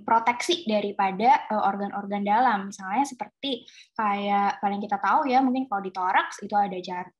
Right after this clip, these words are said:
jantung dan juga paru-paru. Nah, next itu dia sebenarnya adalah un-, berfungsi juga nih untuk bank mineral, terutama untuk kalsium.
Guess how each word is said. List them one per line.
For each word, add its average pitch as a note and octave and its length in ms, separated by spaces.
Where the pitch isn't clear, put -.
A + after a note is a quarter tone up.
jantung G3 320
dan B3+ 160
juga F#3+ 160
paru-paru. - 560
Nah, B3 160
next C#4 240
itu D4 160
dia D4+ 240
sebenarnya B3+ 640
adalah G#3 560
un-, B3+ 240
berfungsi B3 480
juga C4+ 240
nih D#4 240
untuk G#3 400
bank B3+ 480
mineral, A#3 480
terutama G#3 640
untuk G#3+ 240
kalsium. G#3+ 720